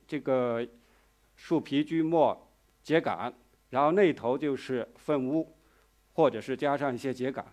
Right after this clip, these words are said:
做出来的这个肥。所以呢，可以非常完美的解决我们现在的这些问题。在这个里头呢，农村和县域里头啊，废物处理啊，实际上呢，除了技术问题，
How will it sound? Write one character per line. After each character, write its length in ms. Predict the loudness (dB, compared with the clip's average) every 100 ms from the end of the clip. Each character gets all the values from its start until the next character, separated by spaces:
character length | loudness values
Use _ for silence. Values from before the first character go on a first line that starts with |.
| _
做 140 | -4
出 140 | -2 0
来 120 | 0
的 100 | -2
这 100 | -6
个 100 | -10
肥。 220 | -14 -20 -20 _ _ _ _
所 200 | 4 6
以 80 | 6
呢， 100 | 4
可 160 | 0
以 100 | -2
非 380 | -2 2 2 2
常 360 | 0 0 0 -2
完 200 | -2 -2
美 280 | -2 -4 -8
的 180 | -14 -14 _
解 200 | -12 -10
决 160 | -6 -4
我 200 | -4 -4
们 120 | -10
现 220 | -6 -6
在 100 | -4
的 80 | -8
这 120 | -12
些 160 | -16 -16
问 180 | -14 -16
题。 220 | -20 -20 _ _ _ _ -20 _ _ _ _ _
在 160 | 4 6
这 120 | 8
个 80 | 8
里 140 | 6
头 200 | 0 0
呢， 220 | 2 2 -2 _ _ _ _
农 280 | 0 0 0
村 300 | 2 0 0 -8
和 260 | -4 -4
县 360 | -4 2 6 8
域 140 | 6
里 140 | 2 -4
头 160 | -6
啊， 160 | -4 -4
废 240 | -4 -2
物 160 | 0 -2
处 260 | -6 -10
理 160 | -10 -14
啊， 100 | -18 -18
实 200 | -16 -10
际 180 | -8
上 240 | -4 -6 -6
呢， 100 | -12
除 240 | -12 -6
了 80 | -4
技 200 | -4 -8
术 160 | -8 -10
问 160 | -12 -12
题， 200 | -14